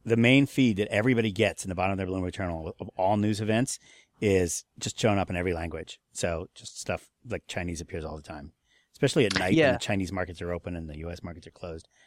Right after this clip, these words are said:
Speaker 1: It's really weird.
Speaker 2: But, but think about your experience on the web. I mean, language is one of
Speaker 1: Right.
Speaker 2: the, the rock solid things that you never see deviated from.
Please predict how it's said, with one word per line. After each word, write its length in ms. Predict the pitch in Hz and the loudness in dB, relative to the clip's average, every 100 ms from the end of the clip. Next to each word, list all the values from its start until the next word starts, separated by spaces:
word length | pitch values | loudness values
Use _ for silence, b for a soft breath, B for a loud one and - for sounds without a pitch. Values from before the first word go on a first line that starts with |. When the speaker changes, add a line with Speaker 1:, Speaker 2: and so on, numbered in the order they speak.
| b | b
Speaker 1:
It's 100 | - | -4
really 160 | 110 90 | 0 0
weird. 320 | 82 82 73 _ _ _ _ _ _ _ _ - - | 0 -4 -6 _ _ _ _ _ _ _ _ -14 2
Speaker 2:
But, 180 | 156 - | 2 2
but 120 | 156 | 0
think 160 | 240 277 | 0 2
about 240 | 226 190 | 4 4
your 120 | 127 | 2
experience 460 | 127 - 151 139 135 | 0 2 2 2 2
on 60 | 123 | 0
the 100 | 107 | 4
web. 300 | 120 104 98 | 6 4 0
I 60 | 113 | -6
mean, 200 | 117 107 | -4 2
language 380 | 117 170 175 127 | 4 4 4 0
is 160 | 120 | -2
one 120 | 131 117 | 0 2
of 100 | 104 | 2
Speaker 1:
Right. 100 | 117 | 2
Speaker 2:
the, 140 | 110 | 2
the 180 | 107 107 117 | 0 -4 -2
rock 420 | 120 127 143 - | 2 4 4 0
solid 560 | - 131 127 120 113 | 0 0 2 2 0
things 320 | 104 113 110 110 | 0 -2 0 -6
that 80 | - | -10
you 120 | 95 | -4
never 420 | 107 113 113 117 | 2 4 4 2
see 220 | 117 - 110 | -2 -4 -4
deviated 560 | 101 101 107 98 - | -2 0 4 2 0
from. 300 | - 73 69 | -4 -4 -4